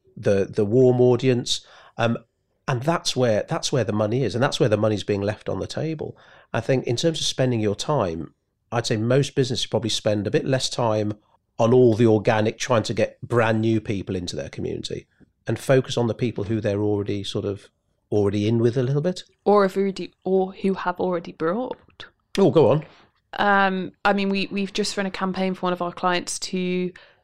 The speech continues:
Speaker 2: um, just be like, uh, "Hi, we're still here." And, like, three, three new, three old clients who they haven't worked with for a long time have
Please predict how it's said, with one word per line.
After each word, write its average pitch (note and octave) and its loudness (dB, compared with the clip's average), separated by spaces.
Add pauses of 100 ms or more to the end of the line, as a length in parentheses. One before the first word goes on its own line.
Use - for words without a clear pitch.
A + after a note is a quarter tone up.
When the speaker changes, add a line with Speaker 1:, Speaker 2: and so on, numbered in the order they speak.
(120)
Speaker 2:
um, F3 0 (160)
just - -6
be F#3 -6
like, - -12 (480)
uh, F#2 -6
"Hi, C4+ 2
we're A3+ 2
still A#3 0
here." G#3+ 4 (100)
And, F#3+ 0
like, F3+ 0
three, G3 -2
three G#3 0
new, F#3+ -2 (140)
three A3 0
old G3 4
clients - 0
who G3+ -4
they F#3+ 0
haven't G3 -4
worked F#3+ 0
with F#3+ -2
for G3+ -4
a F#3+ 0
long F#3 -2
time F#3+ -2 (340)
have - 0